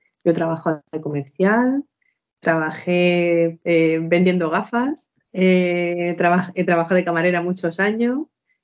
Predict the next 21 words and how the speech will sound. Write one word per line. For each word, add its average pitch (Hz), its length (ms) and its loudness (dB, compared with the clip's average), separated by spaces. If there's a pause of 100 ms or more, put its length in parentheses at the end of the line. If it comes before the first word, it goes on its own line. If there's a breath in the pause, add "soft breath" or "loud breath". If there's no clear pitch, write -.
(160)
eh, 175 300 2
todo 170 200 4
esto 170 460 0 (200)
obviamente 175 520 -2
previo 175 440 0
a, 160 320 -6 (200)
a 180 120 -4
todo 190 260 6
esto, 202 400 0 (580)
eh, 180 480 -6
pero 185 220 4
contratación 185 720 0
como 226 280 0
psicóloga 226 760 0 (960)
yo 180 220 2
creo 202 280 2
que 190 140 -2
no 185 300 0 (160)
he 190 140 -2
tenido 202 640 2 (480)
nunca. 202 420 0